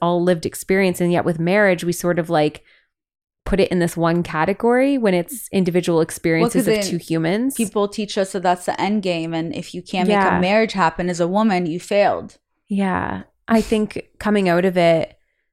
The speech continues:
Speaker 1: my biggest thing that I've reminded myself, and, and as I've sort of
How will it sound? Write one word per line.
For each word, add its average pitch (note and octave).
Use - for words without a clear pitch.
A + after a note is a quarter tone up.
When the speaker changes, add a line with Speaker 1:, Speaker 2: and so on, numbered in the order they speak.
Speaker 1:
my F#3
biggest E3
thing E3+
that D#3+
I've D#3
reminded E3
myself, D#3+
and, D#3+
and F3
as D3+
I've D#3+
sort E3+
of D3+